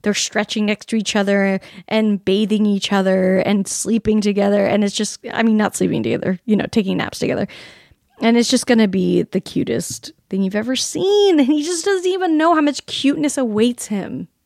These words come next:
you know? Like, oh, we're just gonna turn into a cute interspecies friendship YouTube channel in our very own house. We wouldn't even have to go on the internet to look at it because it'll be next to us. So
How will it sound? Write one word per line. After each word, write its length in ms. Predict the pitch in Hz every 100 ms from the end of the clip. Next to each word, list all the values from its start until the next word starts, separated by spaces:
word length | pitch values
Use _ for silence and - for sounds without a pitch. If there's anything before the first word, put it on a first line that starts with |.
| -
you 140 | 233
know? 320 | 226 226 254
Like, 340 | 285 233 202 - - - _ _ _ _ -
oh, 260 | 262 240 -
we're 120 | 233
just 160 | 254
gonna 120 | 320 277
turn 300 | - 269 -
into 360 | 233 247 -
a 60 | 196
cute 640 | - - 220 220 - - - _ _ _ _ _ _ _ -
interspecies 1040 | 226 214 240 - - 214 214 - 214 196
friendship 800 | - - 214 208 - - - - - - - - _ -
YouTube 640 | 185 214 320 330 294 233
channel 540 | - 196 185 185 185
in 100 | - 214
our 120 | 214
very 300 | 233 269 285
own 160 | 285
house. 380 | 269 254 359 330
We 100 | 302
wouldn't 220 | 349 440
even 100 | 440 415
have 100 | 403
to 180 | 403 320
go 360 | 381 453 440
on 120 | 381 320
the 100 | 311
internet 320 | 269 254 247
to 60 | 247
look 220 | 240 254
at 80 | 240
it 80 |
because 300 | - 233 277
it'll 120 | 302 302
be 160 | 294
next 380 | 269 277 330 -
to 180 | - 240
us. 320 | - - - - - - - _ _ _ _ _ _ _
So 680 | - - 269 240 240 220 233